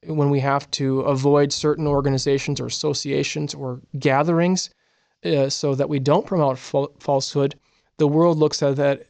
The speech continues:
as, "Oh, you're just being self-righteous," or "You think you're better than everyone else." And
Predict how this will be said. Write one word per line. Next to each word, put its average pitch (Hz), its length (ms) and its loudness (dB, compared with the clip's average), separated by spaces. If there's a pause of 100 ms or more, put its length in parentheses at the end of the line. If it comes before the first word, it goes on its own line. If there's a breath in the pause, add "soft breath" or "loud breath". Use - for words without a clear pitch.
as, 131 340 -2
"Oh, 135 100 -2
you're 127 160 -2
just 131 260 -6
being 127 260 -4
self-righteous," 170 840 0
or 131 80 -4
"You 135 100 0
think 135 220 -2
you're 131 60 -4
better 170 280 2
than 160 160 0
everyone 147 300 0
else." 139 220 -2
And 151 160 -6